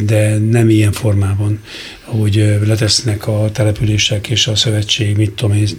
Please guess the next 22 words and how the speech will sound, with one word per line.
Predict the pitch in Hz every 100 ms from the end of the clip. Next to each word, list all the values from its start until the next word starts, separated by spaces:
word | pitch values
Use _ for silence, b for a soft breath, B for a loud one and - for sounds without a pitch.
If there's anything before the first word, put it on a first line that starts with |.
| 123
ötven | 113 110
millió | 107 107 104
forintot | 101 113 113 107 107
vagy | -
százat, | 113 117 117 120 127 127 B B B
és | -
azt | 113 104
beletolják | 104 104 - 104 101 117
egy | 107
ilyen | 107
rendszerbe. | 104 104 - 101 101 117 B B B B B B B -
Ez | 127 113 - - -
így | 127 120 - - -
biztos, | 123 - 131 - -
ez | 120 -
így | 127
biztos | 107 117 - 104
nem | 113
működik. | 104 113 107
Későbbiek | - 147 - 123 117 113
során, | - 117 110
amennyiben | 117 120 113 110 107 104